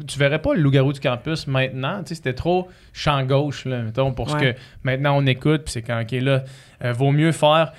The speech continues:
Speaker 1: une autre saison d'O D, qu'on sait que le moins bon d'O D va être meilleur que n'importe quoi qu'on
Speaker 2: Ouais.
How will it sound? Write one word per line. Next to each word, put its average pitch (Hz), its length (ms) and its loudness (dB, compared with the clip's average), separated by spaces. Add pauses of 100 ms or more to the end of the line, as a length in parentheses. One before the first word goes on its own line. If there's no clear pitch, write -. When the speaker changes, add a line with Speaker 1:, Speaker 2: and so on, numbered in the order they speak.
(220)
Speaker 1:
une 131 480 4
autre 196 220 8
saison 175 480 6
d'O 160 240 6
D, 175 220 4
qu'on 180 120 4
sait 190 140 2
que 180 80 2
le 151 140 6
moins 190 480 6
bon 196 340 4
d'O 160 240 4
D 180 460 -2 (260)
va 143 220 6
être 139 100 -2
meilleur 147 560 4
que 135 380 2
n'importe 139 460 2
quoi 151 180 -2
qu'on 135 120 0
Speaker 2:
Ouais. 143 60 -2